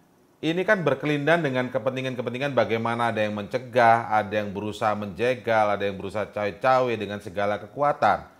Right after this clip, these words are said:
Salah satu unsur kekuatan yang dipunya untuk menjegal itu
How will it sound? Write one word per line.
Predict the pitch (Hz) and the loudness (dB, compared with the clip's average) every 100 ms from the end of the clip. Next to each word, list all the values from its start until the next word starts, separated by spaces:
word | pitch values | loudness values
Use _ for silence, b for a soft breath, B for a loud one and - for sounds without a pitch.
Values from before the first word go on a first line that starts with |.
| b _ | b _
Salah | 110 104 | 0 0
satu | 101 131 180 147 | 2 0 -2 -4
unsur | 135 120 | -6 -6
kekuatan | 110 117 110 110 113 107 | 0 0 2 0 0 -4
yang | |
dipunya | 95 113 113 127 120 | -8 -8 -2 2 2
untuk | 110 101 90 | 0 -6 -8
menjegal | 104 98 92 98 | -6 -4 -2 -2
itu | 87 95 - 165 165 | -4 -8 -4 -4 -6